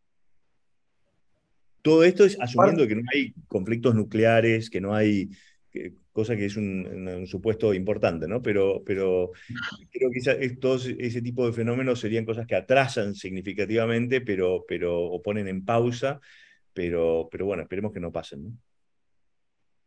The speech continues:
Speaker 2: Para cambiar un poco el paradigma este de la abundancia, la escasez, creo que hay muchas industrias que, y principalmente alimenticias, que están paradas más en, en industrias establecidas,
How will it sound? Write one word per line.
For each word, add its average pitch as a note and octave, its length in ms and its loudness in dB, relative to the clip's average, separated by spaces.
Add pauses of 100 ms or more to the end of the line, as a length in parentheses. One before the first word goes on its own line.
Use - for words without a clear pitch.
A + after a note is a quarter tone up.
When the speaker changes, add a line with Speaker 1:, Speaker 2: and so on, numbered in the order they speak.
Speaker 2:
Para D3 400 2
cambiar F3 320 4
un G3+ 100 4
poco G#3 200 0
el E3 80 0
paradigma E3 560 2
este D#3+ 200 -4
de C#3+ 160 2
la B2+ 80 -2
abundancia, D#3 720 0
la B2+ 100 -2
escasez, - 760 -2 (520)
creo F3+ 180 2
que F3+ 60 6
hay E3+ 40 8
muchas F3 480 2
industrias D#3+ 400 0
que, C3+ 320 -2 (160)
y B2+ 80 -8
principalmente C#3 640 0
alimenticias, B2+ 580 -2
que D3 100 -6
están D3+ 360 -2
paradas C#3 400 2
más F3 300 2
en, B2+ 260 -4
en C3 80 -2
industrias D#3+ 420 2
establecidas, E3 1080 2